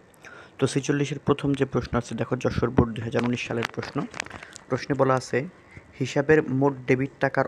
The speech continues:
অঙ্ক ও মোট ক্রেডিট টাকার অঙ্কের সমান হওয়ার কারণ কি? এটির কারণ হলো ব্যবসায়ের মোট সম্পদ এবং মোট দায় সমান হয়। তার মানে উত্তর হবে ক নাম্বারটি, মোট দায় সমান সমান মোট সম্পদ। খ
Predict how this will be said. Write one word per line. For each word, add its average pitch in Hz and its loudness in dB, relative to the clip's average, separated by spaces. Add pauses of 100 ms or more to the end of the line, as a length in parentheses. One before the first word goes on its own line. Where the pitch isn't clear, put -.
অঙ্ক 131 -2 (280)
ও 127 2 (120)
মোট 131 2 (380)
ক্রেডিট 135 2
টাকার - 0 (100)
অঙ্কের 131 0 (120)
সমান 139 2 (100)
হওয়ার 120 2 (140)
কারণ 131 4 (100)
কি? - -14 (680)
এটির 143 0
কারণ 147 0
হলো 127 4
ব্যবসায়ের 131 0
মোট 135 0 (120)
সম্পদ 135 -2
এবং 123 0 (140)
মোট 123 4
দায় 151 2
সমান 127 2
হয়। - -10 (360)
তার 123 2
মানে 131 0
উত্তর 135 -4
হবে 131 0 (100)
ক - -2 (120)
নাম্বারটি, 127 -2 (140)
মোট 131 0 (160)
দায় 131 0
সমান 120 -4
সমান 202 -6 (100)
মোট 120 0 (160)
সম্পদ। 117 -2 (1900)
খ - 0